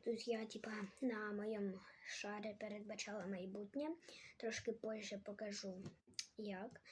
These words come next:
А ось це. А я зробила сьогодні зілля удачі. І так, читаю. Перше, нада лунна вода. Друге, рис. Третє, чорний чай.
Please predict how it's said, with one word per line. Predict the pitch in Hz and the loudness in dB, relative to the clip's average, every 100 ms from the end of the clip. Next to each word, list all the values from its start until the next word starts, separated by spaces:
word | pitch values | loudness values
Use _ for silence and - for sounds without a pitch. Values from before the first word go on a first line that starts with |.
| - - | -16 -6
А | 220 214 | -4 -2
ось | 202 | -4
це. | - - 269 339 - - - - - _ _ - - _ - - | -4 -2 0 0 -6 -18 -8 -8 -8 _ _ -20 -20 _ -10 -2
А | |
я | 220 214 262 | 2 4 4
зробила | 254 220 233 | 4 4 2
сьогодні | 240 233 196 208 214 196 | 2 2 2 0 0 0
зілля | - 262 233 214 | 4 4 4 0
удачі. | 214 202 233 277 - 269 254 - - - - - - | 0 2 2 2 4 6 4 -4 -10 -10 -10 -8 -2
І | 226 247 | 0 0
так, | - 190 | -4 -4
читаю. | - - 196 196 190 - - | -4 -2 0 0 -2 -6 0
Перше, | 240 247 - 220 220 - - - - - - - | 0 2 0 -2 -4 -8 -14 -14 -14 -16 -4 2
нада | 233 233 226 214 202 | 4 4 4 2 2
лунна | 233 226 233 247 233 | 6 8 10 10 10
вода. | 233 226 202 190 202 269 - - - | 6 6 4 2 2 0 -2 -14 -8
Друге, | 247 233 226 208 202 | 2 6 6 6 2
рис. | 190 202 302 - - _ - - - - | 4 4 4 2 -10 _ -20 -20 -16 2
Третє, | 254 294 294 285 | 8 8 10 8
чорний | - 277 294 254 | 8 8 8 6
чай. | 226 - - | 4 0 -4